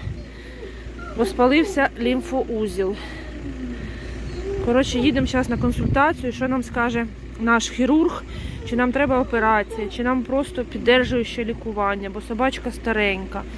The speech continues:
В общем, їдемо зараз, Ляля буде їхати в машині, вона п-, останній раз їхала в машині в дитинстві, коли я її забирала з лікарні, коли її отравили, да?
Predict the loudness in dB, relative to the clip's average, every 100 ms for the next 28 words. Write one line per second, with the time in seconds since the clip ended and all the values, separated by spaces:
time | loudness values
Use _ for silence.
0 | -12 -12 -12 -10 -2 0 0 2 4 4
1 | 2 0 -4 -2 -2 0 2 2 2 0
2 | 0 0 0 -2 -4 -4 0 0 2 2
3 | 2 0 -2 -4 -6 0 2 4 4 4
4 | 4 0 -2 0 0 -2 -2 0 0 -4
5 | -8 -12 -12 -12 -12 -10 -4 2 2 6
6 | 6 6 0 -2 2 4 6 6 4 4
7 | 0 2 4 4 4 2 0 -6 -4 -4
8 | 0 0 0 -2 0 2 2 2 0 0
9 | 2 2 2 2 0